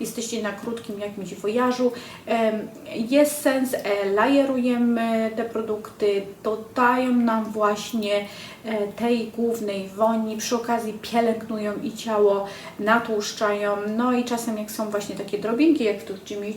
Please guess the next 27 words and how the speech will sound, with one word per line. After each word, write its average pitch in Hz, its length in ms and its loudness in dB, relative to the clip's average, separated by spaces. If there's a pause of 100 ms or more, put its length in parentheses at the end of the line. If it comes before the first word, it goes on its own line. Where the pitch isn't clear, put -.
Choo, 262 200 0 (560)
e, 208 600 2
czy 226 220 2
nawet, 202 500 0
e, 208 160 -2 (280)
w - 60 -16
tym 208 320 -6
olejku 202 720 -2 (160)
Black 202 300 0
Opium, 214 340 -4 (360)
to 226 120 0
to 220 140 -2
ciało 190 360 -2
wygląda 180 680 -2 (180)
jedwabiście 196 840 0 (180)
i 175 180 -2 (160)
genialnie. 190 600 0
Także 208 380 0
ja 214 100 6
Wam 214 180 0
osobiście 190 440 -6
polecam, 285 720 4
mam 233 120 2
nadzieję, 226 260 0
że 220 100 0
też 202 220 -4
lubicie. 214 460 0